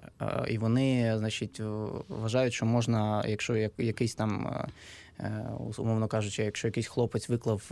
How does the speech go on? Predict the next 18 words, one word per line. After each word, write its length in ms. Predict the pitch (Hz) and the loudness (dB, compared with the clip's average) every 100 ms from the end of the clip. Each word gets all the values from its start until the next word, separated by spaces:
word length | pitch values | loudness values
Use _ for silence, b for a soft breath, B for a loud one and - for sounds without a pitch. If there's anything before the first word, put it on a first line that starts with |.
| 120 | 0
е, 80 | 110 | 2
зі 140 | 107 | 0
східного 320 | - 117 110 | 0 4 4
Алеппо 300 | 113 113 - | 4 2 2
відео, 280 | 107 120 110 | 2 6 6
де 100 | 104 | 6
він 100 | 104 | 2
себе 240 | 101 104 104 | 2 2 2
отак 280 | 104 107 | 2 0
знімає, 340 | - 110 107 104 | 4 4 6 4
як 100 | 104 | 2
селфі, 420 | - 110 107 110 | 4 4 4 0
і 100 | 107 | -2
каже: 300 | 110 113 107 | 2 4 4
«Я 200 | 107 127 | 6 6
в 180 | 110 107 | 4 0
східному 460 | - 135 123 120 | 0 4 6 6
Алеппо, 440 | 110 139 131 113 | 8 6 6 2